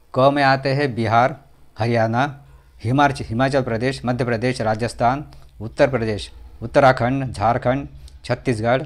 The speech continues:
अंडमान और निकोबार द्वीप समूह, हिंदी संघ राज्य क्षेत्र। और ख क्षेत्र में कौन कौन से आते हैं? गुजरात, महाराष्ट्र, पंजाब, चंडीगढ़, दमन, दीव तथा नागर और दादर और नागर हवेली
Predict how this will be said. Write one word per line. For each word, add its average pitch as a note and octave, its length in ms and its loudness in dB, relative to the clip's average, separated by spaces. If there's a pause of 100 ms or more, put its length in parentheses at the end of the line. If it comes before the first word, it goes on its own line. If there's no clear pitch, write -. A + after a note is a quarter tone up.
(500)
अंडमान C3 500 2
और B2 120 -2
निकोबार A#2+ 600 -2 (520)
द्वीप A2 160 -6
समूह, B2+ 380 -4 (880)
हिंदी B2+ 380 0
संघ B2+ 340 -2
राज्य G2 280 -6
क्षेत्र। - 340 -14 (560)
और B2 400 0
ख C#3+ 60 2
क्षेत्र C#3+ 360 0
में C#3+ 140 -2
कौन D3 180 -4
कौन D3 120 -4
से D3 100 0
आते C#3+ 240 0
हैं? E3+ 140 -4 (580)
गुजरात, C3+ 420 6
महाराष्ट्र, A#2+ 420 2
पंजाब, A2+ 480 0 (840)
चंडीगढ़, B2 540 2 (500)
दमन, B2 340 2
दीव C3 220 0 (520)
तथा C3+ 240 4
नागर A#2 420 0
और C3+ 460 -4 (240)
दादर A2+ 300 0
और C#3+ 120 2
नागर A2 320 -2
हवेली D#2+ 360 -8